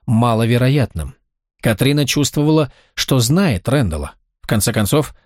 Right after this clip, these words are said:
она не глупа, понимает толк в людях. И если уж она столько раз спала с мужчиной, то наверняка знает его характер.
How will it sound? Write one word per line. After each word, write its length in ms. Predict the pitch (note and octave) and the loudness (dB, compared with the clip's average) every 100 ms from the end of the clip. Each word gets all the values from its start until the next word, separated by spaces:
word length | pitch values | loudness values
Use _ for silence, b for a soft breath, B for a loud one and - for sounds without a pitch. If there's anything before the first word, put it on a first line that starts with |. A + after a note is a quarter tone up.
| _ | _
она 200 | A2+ B2 | -2 0
не 120 | D#3 C3+ | 2 2
глупа, 500 | D3+ C3+ A#2+ A#2 C#3 | 2 2 0 0 0
понимает 560 | B2+ A#2+ A2+ A2 G2+ | 2 2 2 0 0
толк 260 | C#3+ C3 F3+ | -2 -2 0
в 40 | |
людях. 400 | F#3 F2+ D#2+ - _ _ _ _ _ _ - | -2 -2 -8 -14 _ _ _ _ _ _ -4
И 100 | F#2+ | 0
если 320 | A#2 - C3 | 0 0 0
уж 200 | C3 C3+ | 0 0
она 340 | A#2 C3+ C3 b b | 0 0 -2 b b
столько 440 | - - D3+ C#3 - | -6 0 0 2 0
раз 240 | D3 C3+ | 0 0
спала 400 | - - B2+ C#3 | -4 -2 0 2
с 80 | - | 0
мужчиной, 640 | C3+ C3 - - B2 C#3+ | 0 0 0 0 0 0
то 160 | C3+ C3 | 0 0
наверняка 560 | A#2+ A#2+ A#2 A#2 A3 G#3+ | 2 2 0 0 0 0
знает 320 | F#3+ C3 G2+ | 0 0 0
его 160 | B2 C3 | 0 0
характер. 580 | D3 A2 E2+ - - | 0 -2 -6 -10 -14